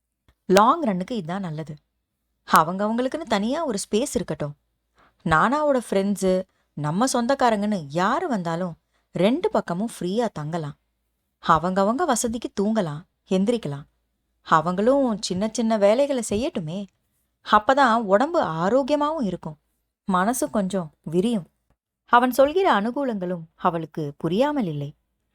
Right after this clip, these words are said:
காலத்தின் தேவைக்கேற்ப இங்கே அதிகரிக்கும் முதியவர் இல்லங்கள், அதற்கு எதிர்மாறாக வெளிநாடுகளிலும் அதிகரிக்கும்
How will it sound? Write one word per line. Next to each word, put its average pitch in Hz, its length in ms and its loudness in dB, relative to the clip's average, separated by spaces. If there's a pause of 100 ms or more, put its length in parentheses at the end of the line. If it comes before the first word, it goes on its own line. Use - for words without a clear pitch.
(340)
காலத்தின் 269 540 4
தேவைக்கேற்ப 247 720 -2 (380)
இங்கே 196 320 4
அதிகரிக்கும் 220 680 0
முதியவர் 196 480 -4
இல்லங்கள், 156 500 -6 (600)
அதற்கு 233 440 2
எதிர்மாறாக 214 680 0 (760)
வெளிநாடுகளிலும் 254 840 4
அதிகரிக்கும் 196 600 0